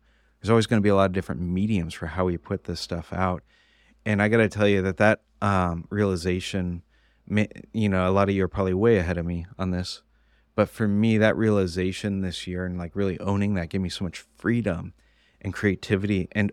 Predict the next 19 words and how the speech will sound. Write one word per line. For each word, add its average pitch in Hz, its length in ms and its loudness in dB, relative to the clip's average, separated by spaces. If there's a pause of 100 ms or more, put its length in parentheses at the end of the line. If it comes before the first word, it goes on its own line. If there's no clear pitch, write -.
(100)
opened 110 300 0
up 98 140 -2
all 107 200 -2
kinds 107 300 -6
of 85 120 -8
new 95 540 -2
and 92 180 -2
different 85 400 -6
doors. 87 480 -4
And 85 100 -6
so, 90 300 -4 (640)
um, 85 520 0 (440)
yeah, 90 200 0
for - 180 -2
me 98 380 2
this 90 240 -2
year, 90 80 0
one 87 140 -2
of, 85 220 -4